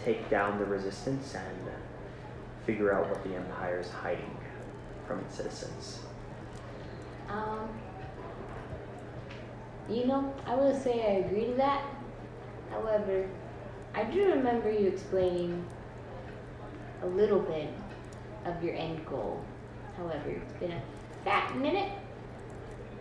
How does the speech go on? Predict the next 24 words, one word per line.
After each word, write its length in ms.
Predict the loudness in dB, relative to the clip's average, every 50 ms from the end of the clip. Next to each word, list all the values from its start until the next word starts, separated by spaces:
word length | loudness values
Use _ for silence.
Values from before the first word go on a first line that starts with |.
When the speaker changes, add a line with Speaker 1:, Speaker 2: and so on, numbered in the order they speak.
| -10 -10 -10 -10 -8 -10 -8 -4 0
Speaker 2:
Why 220 | 2 4 4 4
are 80 | 4 2
you 60 | 2 0
doing 260 | 0 0 0 0 0
this? 240 | 0 -2 -2 -4 -6 -8 -8 -8 -8 -8 -8 -10 -10 -10 -10 -10 -10 -10 -10 -10 -10 -10 -10 -10 -10 -10 -10 -10 -10 -10 -10 -10 -10 -10 -10 -10 -10 -8 -4 -2 4
Speaker 1:
The 180 | 4 6 8 10
end 240 | 8 8 8 6 8
goal. 380 | 8 10 10 10 10 8 4 -4 -6 -8 -8 -10 -10 -10 -12 -10 -10 -10 -6
So 120 | 2 4 4
currently 520 | 10 12 12 12 12 12 12 10 10 10
in 120 | 10 10 8
the 120 | 8 8
Empire, 640 | 6 4 2 4 8 10 10 10 10 10 6 2 -2 -6 -8 -8
Samantha, 420 | -4 4 6 8 8 8 8 6
you 300 | 6 6 8 8 10 10
are 220 | 12 12 12 12
a, 180 | 12 12 12 12
uh, 340 | 12 10 8 8 6 4 2 -2 -4 -6
half-elf? 520 | -6 0 4 6 6 8 8 6 6 6 4 -2 -4 -8 -10 -10 -10 -10 -10 -10 -10 -10 -10 -10 -10 -10 -10 -10 -6 -2
Speaker 2:
Oh, 40 | 0
you 120 | 0 0
can't 340 | 2 0 -2 0 0 -2 0
tell? 380 | 2 4 6 6 6 4 2 -4 -6 -2 2
Really? 300 | 4 4 6 4 2